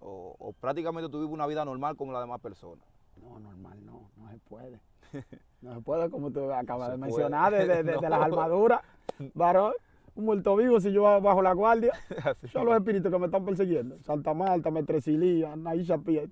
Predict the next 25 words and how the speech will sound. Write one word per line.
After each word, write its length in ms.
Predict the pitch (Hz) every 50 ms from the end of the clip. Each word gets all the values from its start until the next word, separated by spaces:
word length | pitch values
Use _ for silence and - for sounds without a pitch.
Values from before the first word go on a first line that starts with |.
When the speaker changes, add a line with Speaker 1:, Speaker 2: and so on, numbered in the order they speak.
| -
Speaker 2:
toda 120 | - 233 233
clase 280 | 226 196 190 156 180
de 0 |
Speaker 1:
Me 60 | 160 147 165 156
Speaker 2:
espíritus 240 | 147 143 113 107
me 80 | 135 139
están, 140 | - - -
Speaker 1:
reprenden, 360 | 107 101 101 101 98 104 -
Speaker 2:
en 80 | 143 151
el 60 | 151
Speaker 1:
¿no? 40 | 147
Speaker 2:
nombre 240 | 160 165 160 170 165
poderoso 460 | 151 170 160 160 151 156 147 123 156 147
de 80 | 147
Jesús 260 | 147 139 123 - 143 139
de 80 | 139
Nazaret, 340 | 135 131 127 135 120 123 113
que 80 | - 131
no 120 | 135 123
tiene 200 | - 139 131 131
ni 100 | 120 110
parte 380 | - 117 113 107 - 113 92 -
ni 120 | 104 104
suerte 300 | 104 - 104 98 98 98
conmigo. 340 | - 92 90 92 90 87 110